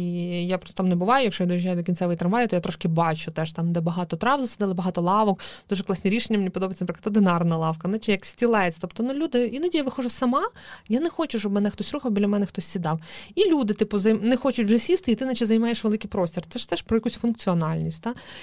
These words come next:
міст. І, е, ми якось оминаємо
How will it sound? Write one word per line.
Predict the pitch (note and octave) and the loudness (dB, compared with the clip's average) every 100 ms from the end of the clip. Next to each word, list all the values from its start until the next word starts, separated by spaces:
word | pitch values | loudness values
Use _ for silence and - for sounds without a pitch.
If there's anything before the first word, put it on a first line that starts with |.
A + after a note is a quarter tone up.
| A3+ | -2
міст. | F#3 F3 E3+ - - - - | 2 2 0 -10 -16 -16 -6
І, | G3 F#3+ F#3+ | -2 2 4
е, | F3+ F3+ - F#3 F3+ F3 F3 F3 F3 F3 E3+ - - G3+ G#3+ A3 - _ A3+ G#3+ A3+ | 4 2 -2 -2 0 2 0 0 0 -2 -2 -6 -10 -18 -20 -20 -20 _ -20 -18 -2
ми | A3 | 0
якось | A#3+ B3 - - | 2 2 0 0
оминаємо | G#3+ A3 A#3 A#3+ | 4 6 6 6